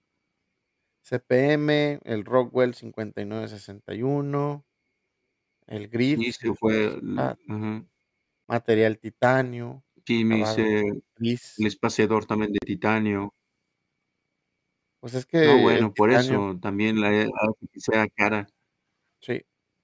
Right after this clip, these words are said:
Speaker 2: El titanio, pues, tiene
Speaker 1: Pero sí
Speaker 2: sus
Speaker 1: está
Speaker 2: sus muchas ventajas, pero también tiene un costo
Speaker 1: Está muy bonita, ¿eh?
Speaker 2: elevado. Sí.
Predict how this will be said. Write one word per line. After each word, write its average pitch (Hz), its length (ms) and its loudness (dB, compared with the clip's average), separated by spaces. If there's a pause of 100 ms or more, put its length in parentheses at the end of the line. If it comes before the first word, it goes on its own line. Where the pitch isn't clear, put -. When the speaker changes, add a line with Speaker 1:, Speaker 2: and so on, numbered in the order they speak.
(1300)
Speaker 2:
El 110 100 -18
titanio, 127 720 2 (1400)
pues, 101 180 -12
tiene 110 200 -2
Speaker 1:
Pero 107 140 0
sí 107 100 -6
Speaker 2:
sus 101 160 -10
Speaker 1:
está 101 300 -10 (760)
Speaker 2:
sus 92 220 -8
muchas 113 340 0
ventajas, 127 540 0
pero 107 280 2
también 104 320 -2
tiene 113 260 -2
un 104 120 -4
costo 104 600 -6 (560)
Speaker 1:
Está - 180 0
muy 160 160 4
bonita, 117 560 -2
¿eh? 139 100 -20 (140)
Speaker 2:
elevado. 101 640 0 (1600)
Sí. 123 440 -6